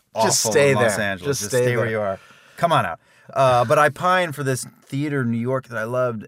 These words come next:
Speaker 1: and it's not even really there, is it?
Speaker 2: I mean, I don't know. We haven't been back. Eh.
Speaker 1: I mean, th-, th-, on Broadway, they're turning, like, Point Break into a musical at this point.
Speaker 2: Which, by the way,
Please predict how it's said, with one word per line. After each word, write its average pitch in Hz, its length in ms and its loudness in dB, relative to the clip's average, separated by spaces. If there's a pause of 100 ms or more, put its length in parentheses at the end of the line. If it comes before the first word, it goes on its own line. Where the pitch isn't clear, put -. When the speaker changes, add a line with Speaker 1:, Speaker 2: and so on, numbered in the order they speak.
Speaker 1:
and 110 120 -8
it's 107 200 -10 (200)
not 85 260 -12
even - 160 -16
really - 220 -14
there, - 300 -18
is - 80 -20
it? - 120 -20 (340)
Speaker 2:
I 226 100 2
mean, 226 420 0
I 139 160 2
don't 110 180 0
know. 101 300 -6
We 180 80 -2
haven't 196 200 -2
been 196 180 0
back. 302 400 -2 (140)
Eh. 165 520 -4 (360)
Speaker 1:
I 135 120 0
mean, 147 180 -2 (160)
th-, 143 200 -14
th-, 156 180 -6
on 156 160 2
Broadway, 156 680 2
they're 131 140 0
turning, 135 320 -2
like, 113 260 -2
Point 127 240 -4
Break 113 440 -4
into 113 260 -4
a 107 40 -2
musical 101 460 -4
at 90 80 -10
this 92 160 -10
point. 87 320 -12
Speaker 2:
Which, 139 380 -2
by 131 160 4
the 123 80 0
way, 110 400 0